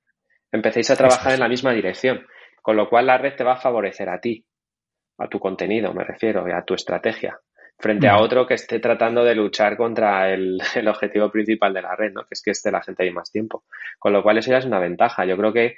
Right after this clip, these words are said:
Speaker 1: no puedes pretender, eh, pues yo qué sé, vender tu producto en el Corte Inglés y, y no seguir las reglas del Corte Inglés que tiene para los vendedores, ¿no?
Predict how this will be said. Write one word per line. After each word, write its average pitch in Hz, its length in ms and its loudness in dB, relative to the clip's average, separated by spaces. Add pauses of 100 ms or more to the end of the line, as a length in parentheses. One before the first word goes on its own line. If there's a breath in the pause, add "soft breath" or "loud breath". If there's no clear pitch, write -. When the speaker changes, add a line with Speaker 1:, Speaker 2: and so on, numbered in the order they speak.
(300 loud breath)
Speaker 1:
no 107 140 -2
puedes 113 220 2
pretender, 113 960 2 (680)
eh, 101 320 -2
pues 98 140 -2
yo 98 80 0
qué 101 80 -2
sé, 92 140 -4
vender 95 320 0
tu 110 100 -4
producto 113 320 0
en 110 60 2
el 107 80 0
Corte 110 240 -2
Inglés 113 500 0
y, 101 480 0
y 90 40 0
no 95 140 0
seguir 113 300 0
las 95 160 0
reglas 95 320 -2
del 92 100 -4
Corte - 280 -6
Inglés 92 280 -6
que 92 180 -6
tiene 92 220 -6
para 90 240 -4
los 90 340 -4 (180)
vendedores, 95 640 -4
¿no? - 100 -16